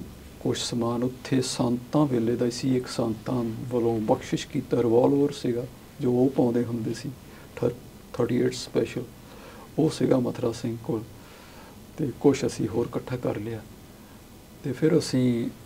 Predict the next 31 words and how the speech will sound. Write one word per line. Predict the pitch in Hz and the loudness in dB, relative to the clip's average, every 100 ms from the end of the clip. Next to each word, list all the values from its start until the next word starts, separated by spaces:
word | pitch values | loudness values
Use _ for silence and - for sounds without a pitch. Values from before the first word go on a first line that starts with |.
| - 170 156 113 | -10 -6 -6 -2
ਇਹ | 104 104 107 - - - - - - - - | -2 -2 -6 -12 -18 -20 -20 -20 -20 -18 -6
activity | 123 - 123 113 - | -6 -2 0 2 0
ਸ਼ੁਰੂ | - 117 | 0 -2
ਕੀਤੀ | 117 - - 147 | -4 -8 -2 0
ਉੱਥੇ | 131 - 110 | 0 -4 -8
ਵਾਲੀ। | 90 - - - - - - - - - - - - - - | -8 -10 -16 -20 -20 -20 -20 -20 -20 -20 -20 -20 -20 -20 4
ਫਿਰ | 151 175 | 8 8
ਅਸੀਂ, | 151 175 170 160 | 6 6 6 8
ਯਾਨੀ | 151 151 | 8 6
ਕਿ, | 175 | 6
ਦੇਖਿਆ | 147 147 - - 131 | 6 6 6 4 6
ਕਿ | 135 | 4
ਉੱਥੇ | 127 - 120 | 0 0 0
ਜਿਹੜਾ | 117 107 120 110 107 104 104 | 2 0 -4 -2 -2 -4 -6
ਕਿਤਾਬ | 113 - 117 110 110 107 | -10 -2 2 2 2 0
ਸੀਗੀ, | - 123 123 110 | -6 -8 -8 -6
Who | 110 | -2
is | 107 104 120 | -2 -2 -2
Guilty, | 117 110 - 131 | -2 -2 -4 -2
ਉਹਦੇ | 117 117 | 0 0
ਵਿੱਚ | 110 107 123 | 0 -4 -4
ਬੜਾ | 113 110 | 0 0
ਸਪਸ਼ਟ | 107 - 139 135 - - - | -2 -6 -6 -6 -8 -12 -14
ਚ | - - | -12 -8
ਆਇਆ | 143 120 113 | 0 2 2
ਸੀ | - | 0
ਕਿਹਨਾਂ | 127 131 127 | -4 -2 -2
ਕਿਹਨਾਂ | 127 123 | -2 -4
ਨੇ | 120 123 | -4 -6
ਕੀਤਾ। | - - - - 117 - | -10 -12 -4 -4 -4 -4
ਫਿਰ | 123 | -6